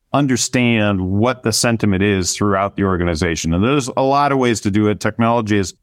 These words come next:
helping tremendously these days with natural language processing and other tools and techniques to really get at what are some of those issues. But until you understand those issues, you really shouldn't do anything. Once you do understand those issues,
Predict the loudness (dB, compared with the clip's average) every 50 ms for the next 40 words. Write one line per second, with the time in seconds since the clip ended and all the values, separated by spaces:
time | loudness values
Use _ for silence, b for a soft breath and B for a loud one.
0 | _ _ _ _ -4 -2 -2 0 0 2 2 0 0 0 0 0 2 2 2 0
1 | 0 -2 0 -2 -2 0 0 0 0 0 0 0 0 0 0 2 2 0 0 0
2 | 0 0 0 0 0 0 -2 -2 -2 -2 -2 0 0 0 0 -2 -4 -4 -4 -2
3 | -2 -2 -2 -4 -4 -4 -2 0 0 0 0 0 0 0 0 0 0 -2 -2 -2
4 | 0 0 0 0 -2 -4 -8 _ _ -4 -4 -2 -2 -2 -2 -2 0 2 2 2
5 | 2 0 -2 -4 -2 0 2 2 2 2 2 2 0 0 0 0 0 0 0 0
6 | -2 -2 -2 -2 0 0 0 0 0 0 0 0 0 0 0 -2 -2 -2 0 0
7 | 0 -2 -4 -8 _ _ _ _ -4 -2 -2 0 -2 0 0 0 2 2 0 0
8 | -2 -4 -2 -2 0 0 0 0 0 0 -2 -2 0 0 0 0 2 2 2 2
9 | 2 2 0 0 -2 -2 0 0 0 0 0 0 0 0 0 0 -2 -4 -6 -6
10 | -6 -8 -8 -12 _ _ _ -2 0 0 0 0 0 -2 0 2 2 2 2 2
11 | 0 -2 -2 0 0 0 2 2 2 0 0 0 -2 0 0 0 0 2 0 -2